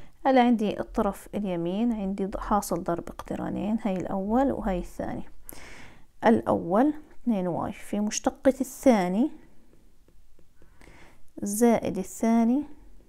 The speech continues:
في مشتقة الأول اتنين واي برايم، وطبعًا الواحد عندي مشتقته إيش؟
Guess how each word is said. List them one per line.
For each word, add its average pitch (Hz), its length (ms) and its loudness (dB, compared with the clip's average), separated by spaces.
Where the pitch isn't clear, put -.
في 285 60 0
مشتقة 247 500 0
الأول 196 560 0
اتنين 247 640 0
واي 147 200 0
برايم، - 240 -8
وطبعًا 233 460 2
الواحد 226 560 4
عندي 208 360 0
مشتقته - 580 0
إيش؟ 196 280 -2